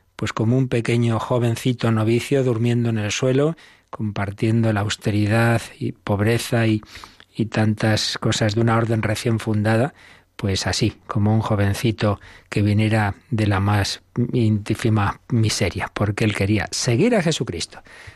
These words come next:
Pues pedimos su intercesión para también seguirlo nosotros en nuestra vida ordinaria. Y aquí en esa vida ordinaria tenemos con un poquito de sueño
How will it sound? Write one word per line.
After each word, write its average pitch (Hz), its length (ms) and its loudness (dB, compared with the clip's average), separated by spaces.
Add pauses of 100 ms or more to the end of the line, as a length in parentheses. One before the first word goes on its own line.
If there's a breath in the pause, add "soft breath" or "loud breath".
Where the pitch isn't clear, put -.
Pues - 180 -8
pedimos 113 420 0
su 117 60 -4
intercesión 110 640 0
para 110 200 0
también 113 340 0
seguirlo 113 580 0
nosotros 143 600 -2 (340 loud breath)
en 113 180 0
nuestra 101 300 -4
vida 131 400 2
ordinaria. 110 640 0 (520 loud breath)
Y 101 180 -6
aquí 98 340 -2
en 110 80 2
esa 110 200 0
vida 110 220 2
ordinaria 107 400 0
tenemos 107 400 -2
con 95 140 -4
un 95 100 -4
poquito 95 380 -4
de 78 80 0
sueño 98 360 0